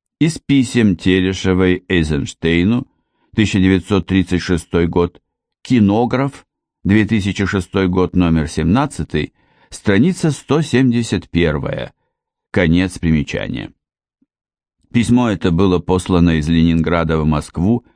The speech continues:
семнадцатого июня тысяча девятьсот тридцать шестого года, а пятого июля в Ленинграде был впервые сыгран спектакль Васса Железного,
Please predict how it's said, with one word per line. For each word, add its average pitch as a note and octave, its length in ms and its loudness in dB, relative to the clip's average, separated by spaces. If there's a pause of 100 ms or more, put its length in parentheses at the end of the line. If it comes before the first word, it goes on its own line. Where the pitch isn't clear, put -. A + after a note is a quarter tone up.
(340)
семнадцатого B2 760 0
июня A2+ 360 0
тысяча F2+ 320 -4
девятьсот E2 420 0
тридцать E2+ 340 -2
шестого D#2 500 -4
года, D#2+ 340 -2 (640)
а G#2 100 0
пятого D3+ 560 -2
июля C#3+ 460 0
в B2 60 -2
Ленинграде G#2 800 -2 (560)
был B2+ 220 2
впервые C#3+ 640 0
сыгран C3 440 0
спектакль A2 720 -2 (340)
Васса G#2 520 0
Железного, D#2+ 840 0